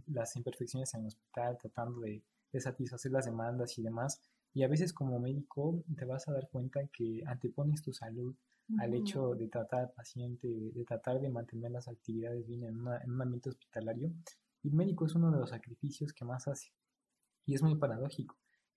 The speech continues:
Speaker 1: que tú estudias para poder conservar la salud de alguien más, pero en ese proceso tú descuidas mucho tu
Speaker 2: Sí.
Speaker 1: salud. Entonces, eso en las series también está bastante bien plasmado.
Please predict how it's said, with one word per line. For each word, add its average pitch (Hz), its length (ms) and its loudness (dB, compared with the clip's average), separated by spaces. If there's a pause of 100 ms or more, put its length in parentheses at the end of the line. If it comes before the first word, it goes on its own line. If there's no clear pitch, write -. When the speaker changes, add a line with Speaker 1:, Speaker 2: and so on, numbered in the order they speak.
Speaker 1:
que - 80 -4
tú 151 120 0
estudias 147 380 2
para 113 340 -2
poder 120 240 0
conservar 127 440 0
la 127 120 0
salud 120 260 -4
de 120 60 -2
alguien 117 260 -6
más, 117 280 -6
pero 117 240 -2
en 113 100 -4
ese 131 180 -2
proceso 131 540 -4
tú 127 140 -2
descuidas 127 420 -2
mucho 127 220 -4
tu 214 60 0
Speaker 2:
Sí. 196 80 0
Speaker 1:
salud. - 240 -4 (460)
Entonces, 127 460 -2
eso 156 180 2
en 151 80 6
las - 140 -2
series 135 300 -2
también 117 260 -6
está 135 200 -4
bastante 151 440 -2
bien 139 200 -2
plasmado. 120 500 -6